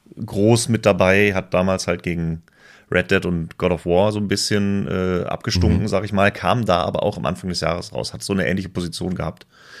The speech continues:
Speaker 2: Ja.
Speaker 1: Äh, insofern, Wilds wird auf jeden Fall mit nominiert werden. Äh, es hängt noch ein bisschen davon ab, was noch rauskommt.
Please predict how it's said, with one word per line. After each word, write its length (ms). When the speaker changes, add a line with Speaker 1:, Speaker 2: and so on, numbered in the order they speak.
Speaker 2:
Ja. 180
Speaker 1:
Äh, 300
insofern, 520
Wilds 320
wird 320
auf 140
jeden 240
Fall 160
mit 160
nominiert 420
werden. 580
Äh, 220
es 140
hängt 240
noch 140
ein 120
bisschen 360
davon 260
ab, 260
was 240
noch 200
rauskommt. 800